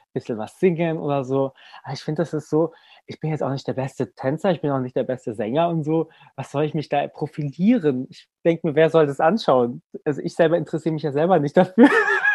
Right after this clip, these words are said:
<laughs> Warum, wie soll es dann jemand anderes anschauen? Und, ähm, deswegen, ich will da einfach nur Spaß haben, irgendwie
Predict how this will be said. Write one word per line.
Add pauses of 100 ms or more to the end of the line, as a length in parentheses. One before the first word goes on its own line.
(300)
<laughs>
Warum,
wie
soll
es
dann
jemand
anderes
anschauen? (500)
Und,
ähm, (180)
deswegen,
ich
will
da
einfach
nur
Spaß
haben,
irgendwie